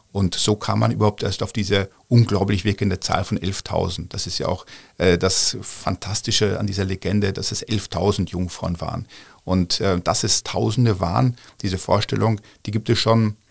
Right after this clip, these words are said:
äh, in der Karolingerzeit. Um achthundert ist erstmals belegt, dass man davon ausgeht, dass es mehrere Tausende waren, die dort umgekommen, die umgekommen sind im Martyrium.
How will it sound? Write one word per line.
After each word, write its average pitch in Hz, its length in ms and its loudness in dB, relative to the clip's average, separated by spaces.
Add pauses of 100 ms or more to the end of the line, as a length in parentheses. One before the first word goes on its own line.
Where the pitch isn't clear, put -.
(320)
äh, 151 180 2
in - 120 0
der 101 100 2
Karolingerzeit. 123 920 0 (180)
Um 110 200 4
achthundert 131 680 0
ist - 280 -4
erstmals - 380 -2
belegt, 98 420 -4
dass 104 160 -2
man 101 240 0 (340)
davon - 240 -6
ausgeht, - 380 -2
dass 98 140 -2
es - 140 0
mehrere 98 340 2
Tausende 98 580 -2
waren, 113 380 0
die - 100 -10
dort - 240 -4
umgekommen, 120 480 -4
die 87 220 -6
umgekommen 127 480 0
sind 120 140 -2
im 113 100 0
Martyrium. 117 560 0